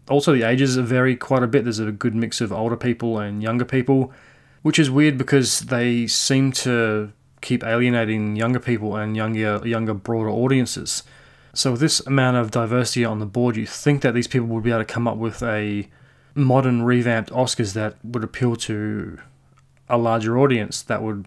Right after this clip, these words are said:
satisfy the core, hardcore Oscar fans, but would also bring in the newer, modern audiences that don't have the attention span for a three and a half hour shows.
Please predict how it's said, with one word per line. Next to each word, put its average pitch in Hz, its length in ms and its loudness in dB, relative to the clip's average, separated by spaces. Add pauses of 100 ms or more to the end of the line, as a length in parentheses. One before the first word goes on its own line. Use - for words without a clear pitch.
satisfy 131 440 2
the 110 80 -2
core, 123 560 2 (320)
hardcore 120 480 0
Oscar 123 260 -2
fans, 127 500 0 (600)
but 113 100 0
would 123 120 0
also 127 220 2
bring 117 220 0
in 113 220 -2
the 107 520 -2
newer, 123 320 0
modern 127 320 2
audiences 110 460 -2
that 107 140 -4
don't 117 160 0
have 117 120 -2
the 117 60 -2
attention 110 380 -8
span 113 340 -4
for 113 140 -6
a 107 40 -4
three 113 200 -4
and 110 80 -4
a - 20 -8
half 113 180 -2
hour 104 160 -4
shows. 117 580 0